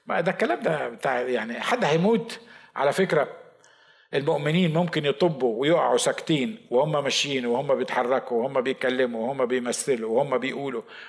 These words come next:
وهم بيعملوا، بيبقى الواحد اوريدي طب وواقع ساكت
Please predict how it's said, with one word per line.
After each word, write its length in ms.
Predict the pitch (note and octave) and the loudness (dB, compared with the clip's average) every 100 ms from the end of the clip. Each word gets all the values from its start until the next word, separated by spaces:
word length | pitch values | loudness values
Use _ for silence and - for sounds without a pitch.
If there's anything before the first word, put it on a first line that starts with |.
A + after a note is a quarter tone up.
| - | -2
وهم 280 | A#2+ D3 C3 | 0 2 2
بيعملوا، 500 | B2+ A2 E3 E3+ E3+ - - - | 2 2 2 4 2 -4 -18 -4
بيبقى 240 | C3+ C#3 C3 | -2 0 2
الواحد 320 | D#3+ - C3+ | 4 2 0
اوريدي 400 | C#3+ C#3 D#3+ C#3+ | 2 2 2 2
طب 340 | - D3+ B2 | 0 -2 0
وواقع 400 | B2 D3 D3 B2+ | 2 4 2 0
ساكت 520 | - E3+ E3+ E3 - | 0 0 2 0 -2